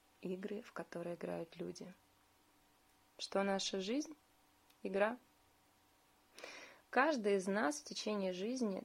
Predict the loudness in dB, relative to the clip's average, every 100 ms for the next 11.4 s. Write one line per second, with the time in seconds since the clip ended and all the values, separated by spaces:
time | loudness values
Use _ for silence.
0 | 0 0 0 -4 -6 -4 -2 -2 -2 -4
1 | -2 0 0 0 -4 -6 -2 0 0 -2
2 | -2 -2 0 2 2 0 0 0 4 4
3 | 2 -4 -4 -4 -4 -8 -12 _ _ 0
4 | 2 4 4 4 0 2 2 4 4 2
5 | 0 0 0 -2 -2 -6 -4 -2 -2 -2
6 | -4 -6 -6 -8 -12 -16 _ _ _ _
7 | _ _ _ -8 -4 0 0 -2 -4 -2
8 | -2 -2 -4 -8 -16 -14 -12 -10 -6 -6
9 | -6 -14 _ _ _ _ -6 -2 4 6
10 | 6 0 -4 -6 -6 -8 -6 -4 -2 0
11 | 0 0 -4